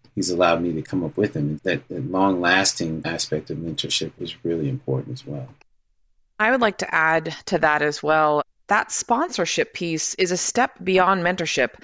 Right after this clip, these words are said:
Speaker 2: and that is pushing you into a role that you might not have otherwise even known about, sought after, you're getting put on podiums. You are being asked to join really quite critically important committees.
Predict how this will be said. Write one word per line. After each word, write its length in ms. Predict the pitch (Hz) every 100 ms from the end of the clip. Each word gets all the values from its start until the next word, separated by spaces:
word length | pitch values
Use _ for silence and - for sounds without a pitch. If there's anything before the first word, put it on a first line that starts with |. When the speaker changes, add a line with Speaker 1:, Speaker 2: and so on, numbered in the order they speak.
| - -
Speaker 2:
and 160 | 185
that 160 | 190 233
is 260 | 233 226 - -
pushing 380 | 240 233 247
you 120 | 240 226
into 400 | 185 185 202 180
a 60 |
role 300 | 170 170 175
that 120 | 165
you 120 | 170 196
might 200 | 208 196
not 180 | 185
have 180 | 170 180 -
otherwise 560 | 185 202 185 180 180
even 400 | - 175 175 165 160 - -
known 280 | 170 190 214
about, 460 | 208 208 208 -
sought 320 | - 196 185
after, 600 | 202 196 - 214 202 202 - _ -
you're 240 | 165 185
getting 320 | 180 185 175 170
put 220 | 208 180
on 180 | 175 175
podiums. 800 | - 202 202 196 196 190 - - - -
You 200 | 185 180
are 160 | 170
being 280 | 170 180 175
asked 320 | 170 165 165 -
to 100 | 170
join 500 | 170 170 165 160 -
really 440 | 160 175 175 160
quite 440 | 139 - 180 160 -
critically 340 | 185 175 185
important 480 | 165 160 185 143 143
committees. 640 | 190 214 208 196 196 -